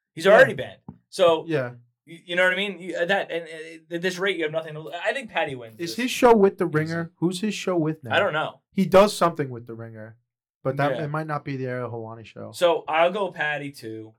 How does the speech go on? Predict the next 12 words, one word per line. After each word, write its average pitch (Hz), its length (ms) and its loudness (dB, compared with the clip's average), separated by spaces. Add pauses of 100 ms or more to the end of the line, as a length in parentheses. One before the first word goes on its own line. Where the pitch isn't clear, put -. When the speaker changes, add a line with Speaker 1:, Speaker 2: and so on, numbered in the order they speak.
(480)
Speaker 1:
And 131 100 -4
then 156 80 -2
the 170 60 -4
main 165 160 0
event, 131 320 -2 (420)
uh, 120 380 -6
light 143 220 -4
heavyweight 139 540 -6
title 131 260 -2
fight. 123 340 -12 (840)
Jan 165 360 2
versus 156 600 -6